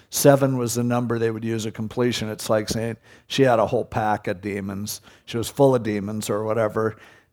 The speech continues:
Um, now, some people, through tradition, have got the idea that Mary Magdalene is this woman who cried on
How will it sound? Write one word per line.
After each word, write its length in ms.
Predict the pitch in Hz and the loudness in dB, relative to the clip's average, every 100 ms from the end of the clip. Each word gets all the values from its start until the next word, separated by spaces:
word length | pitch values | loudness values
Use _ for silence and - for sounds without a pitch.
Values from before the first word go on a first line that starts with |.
| - | -4
Um, 300 | 131 131 135 | 0 2 4
now, 400 | 139 139 139 135 - _ - | 8 8 8 4 -4 _ -10
some 360 | - 190 214 | 2 4 4
people, 760 | 185 143 131 131 127 127 - _ - | 4 4 4 4 4 2 -4 _ -4
through 220 | 143 135 | 2 2
tradition, 880 | - 131 123 170 220 - 127 127 120 - - | 4 0 4 6 6 4 0 0 -6 -12 -10
have 220 | - 127 123 | -2 0 6
got 240 | 147 - | 6 6
the 100 | 143 | 6
idea 380 | 131 131 160 156 | 6 6 6 6
that 160 | 131 | 4
Mary 280 | 131 135 131 | 2 4 4
Magdalene 760 | 123 151 202 160 127 127 127 127 | 4 4 4 2 -2 0 0 -2
is 160 | 117 | -4
this 260 | - 123 - | -4 -4 -4
woman 640 | 135 156 170 135 127 123 _ _ _ | 2 4 4 2 -2 -6 _ _ _
who 640 | 147 143 135 131 123 117 _ _ _ | 2 4 4 2 0 -4 _ _ _
cried 420 | - 147 139 143 131 | 2 6 8 8 6
on 440 | 123 117 117 | 2 0 -4